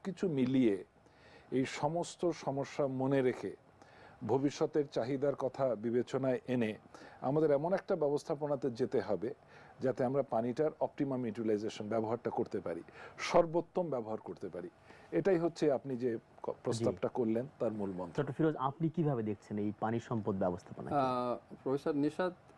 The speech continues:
Speaker 3: মোটামুটি একটা, আহ, ধারণা দিচ্ছেন আমাদের যে ব্যবস্থাপনা কি। আসলে আমাদের,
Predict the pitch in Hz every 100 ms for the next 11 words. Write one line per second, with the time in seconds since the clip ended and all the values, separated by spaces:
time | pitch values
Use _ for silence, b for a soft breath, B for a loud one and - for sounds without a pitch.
0 | - 131 151 160 160 165 147 - 127 117
1 | - - 117 104 87 - 113 117 110 110
2 | - 135 104 98 104 104 95 101 - 101
3 | 104 101 - 104 95 117 - 120 104 113
4 | 113 113